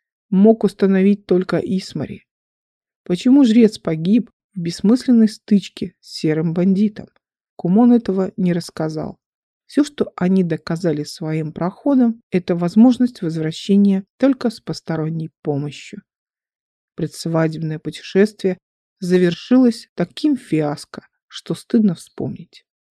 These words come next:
Из пяти сильных остались парочка убогих и безумных вояк, которые годятся в штрафники.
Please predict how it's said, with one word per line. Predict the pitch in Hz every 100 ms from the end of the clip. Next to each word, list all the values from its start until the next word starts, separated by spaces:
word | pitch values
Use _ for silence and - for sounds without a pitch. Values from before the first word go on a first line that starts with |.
| _ _ -
Из | 180
пяти | - 180 - 170
сильных | - 190 180 160 - _ _ _ -
остались | 165 - 170 165 170 -
парочка | 160 165 - -
убогих | - 392 175 208 247 214 208 _ _ _ -
и | 220
безумных | 175 180 175 214 202 165
вояк, | 151 156 160 156 - _
которые | - 160 - 175 165 156
годятся | 160 156 170 165 143
в | -
штрафники. | - - 165 - 160 - 165